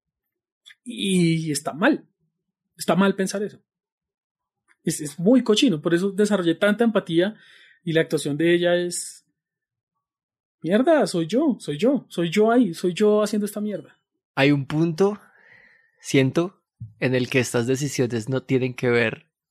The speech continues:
Speaker 2: con bueno o malo, como estas categorías morales de bueno o malo, sino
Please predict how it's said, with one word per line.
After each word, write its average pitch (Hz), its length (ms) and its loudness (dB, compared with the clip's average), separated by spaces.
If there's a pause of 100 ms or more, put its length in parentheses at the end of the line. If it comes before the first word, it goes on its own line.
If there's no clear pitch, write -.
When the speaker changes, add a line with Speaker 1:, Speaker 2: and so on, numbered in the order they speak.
(140)
Speaker 2:
con 127 500 -2 (180)
bueno 127 520 2
o 120 140 -2
malo, 120 420 0 (1600)
como 127 260 -4
estas 117 280 -4
categorías 123 640 2
morales 113 460 0
de 120 80 2
bueno 113 280 0
o 110 40 -2
malo, 135 400 -2 (1120)
sino 117 840 0